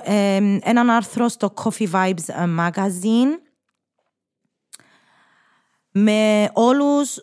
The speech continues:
όσοι στηρίζουν το θεσμό του ραδιομαραθωνίου, τα έβαλε η πρόεδρος της οργάνωσης Αγκαλιά Ελπίδας, Γιούλα Πιτσαλή, απαιτώντας με τον δικό της τρόπο τον άμεσον τερματισμό του θεσμού.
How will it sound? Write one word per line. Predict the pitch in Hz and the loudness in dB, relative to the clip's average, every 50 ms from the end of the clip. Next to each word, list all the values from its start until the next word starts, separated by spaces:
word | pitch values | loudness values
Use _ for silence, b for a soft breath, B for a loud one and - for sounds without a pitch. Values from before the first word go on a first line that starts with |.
| - _ | -6 _
όσοι | - 220 220 214 - - 233 226 | 2 2 2 0 -2 -6 -8 -8
στηρίζουν | - - - 208 196 220 214 190 220 233 220 | -8 -6 -4 -2 0 0 0 0 0 0 0
το | 240 | 0
θεσμό | 220 - - 190 160 180 190 190 190 | -2 -4 -4 -4 -2 -2 -2 -2 -2
του | 185 185 | -2 -2
ραδιομαραθωνίου, | 185 180 170 180 180 175 175 175 160 160 156 - - 165 147 151 156 160 175 185 208 247 262 262 - | -4 -4 -4 -4 -4 -4 -2 -2 -4 -4 -6 -6 -8 -6 -4 -4 -2 -2 0 2 2 0 0 0 0
τα | - 190 196 | 0 0 2
έβαλε | 214 220 226 226 226 220 | 2 2 0 0 0 2
η | 226 214 196 | 0 0 -2
πρόεδρος | - 180 185 180 185 175 185 185 175 | -2 -2 0 0 0 0 -2 -4 -4
της | - - 180 - | -6 -6 -8 -6
οργάνωσης | 180 165 165 170 175 185 180 - - 196 196 196 175 - | -6 -4 -2 -2 0 -2 -2 -4 -4 -4 -4 -4 -4 -4
Αγκαλιά | 190 190 170 165 156 170 170 175 175 180 180 - | -6 -4 -4 -4 -4 -4 -2 -2 0 0 -2 -2
Ελπίδας, | - 170 151 - _ - 202 202 202 202 214 214 214 214 - - | -4 -8 -8 -8 _ -6 -4 -2 0 0 0 0 0 -2 -4 -6
Γιούλα | - 185 160 185 185 180 180 180 185 180 180 | -8 -4 -2 -2 -2 -2 -2 -2 -2 -2 -4
Πιτσαλή, | - - 190 - - - 170 151 151 147 131 123 _ _ _ B B B B B B B B | -6 -8 -10 -10 -8 -8 -8 -6 -6 -6 -8 -10 _ _ _ B B B B B B B B
απαιτώντας | B - 175 196 190 165 208 220 226 247 240 254 233 | B -2 0 0 0 2 2 2 2 2 2 2 0
με | 262 247 | 0 0
τον | 220 226 190 | 0 -2 -2
δικό | 180 165 190 190 196 | -2 -2 -2 -2 -2
της | 185 175 - | -4 -6 -8
τρόπο | - 180 185 180 185 202 208 226 233 220 | -6 -6 -4 -4 -2 -2 -2 0 0 0
τον | 190 180 165 - | -2 -4 -2 -2
άμεσον | - 185 202 208 208 202 - 208 214 | -2 0 0 0 0 -2 -2 -4 -4
τερματισμό | - 202 190 202 196 175 185 156 156 175 170 170 170 175 170 - _ | -4 -2 -4 -4 -4 -4 -6 -6 -4 -4 -2 -2 -2 -4 -6 -8 _
του | - 170 | -12 -10
θεσμού. | - 180 156 143 135 151 143 139 127 127 | -8 -6 -6 -6 -4 -4 -4 -4 -4 -6